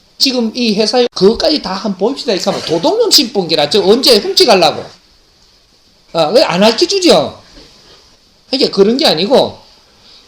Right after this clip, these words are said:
이 회사가 앞으로 목표를 어떻게 가고 있다. 그리고 지금은 어떠한 상태이니까,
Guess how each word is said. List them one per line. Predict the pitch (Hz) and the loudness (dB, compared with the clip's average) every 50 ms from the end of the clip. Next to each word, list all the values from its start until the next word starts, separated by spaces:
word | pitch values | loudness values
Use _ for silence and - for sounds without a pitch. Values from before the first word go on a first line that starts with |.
| _ _ - | _ _ -4
이 | 220 285 320 330 339 339 254 | 0 4 4 6 4 4 4
회사가 | 240 254 226 - - 220 208 214 214 - - | 2 0 0 0 -2 0 2 0 0 2 -2
앞으로 | 214 - - - - 190 196 208 196 | -4 -4 -4 -10 -4 -2 -2 -2 -2
목표를 | - 156 180 196 - - 202 170 170 170 165 - | -2 -4 -4 -4 -2 -4 -2 -2 -2 -4 -4 -6
어떻게 | 139 - - 226 226 - 285 - | -8 -6 -8 -10 -6 -6 -6 -6
가고 | 254 240 247 240 185 | -4 -6 -4 -4 -4
있다. | 156 151 - - 95 104 120 107 - _ _ _ _ _ _ _ _ _ _ _ _ _ _ _ _ _ _ _ _ _ _ _ _ _ _ - | -4 -4 -8 -12 -10 -10 -12 -12 -14 _ _ _ _ _ _ _ _ _ _ _ _ _ _ _ _ _ _ _ _ _ _ _ _ _ _ -6
그리고 | - 180 180 190 196 | -2 0 2 0 0
지금은 | - - - 262 254 285 285 277 262 226 - | 2 2 0 2 0 0 0 0 0 -2 -4
어떠한 | 135 147 151 - - 269 285 - 294 | -6 -6 -6 -2 0 0 2 2 0
상태이니까, | - 220 180 180 - 156 147 131 123 151 165 - 190 135 - - - - | -4 -6 -6 -8 -6 -6 -6 -4 -4 -6 -2 0 0 0 0 -4 -16 -20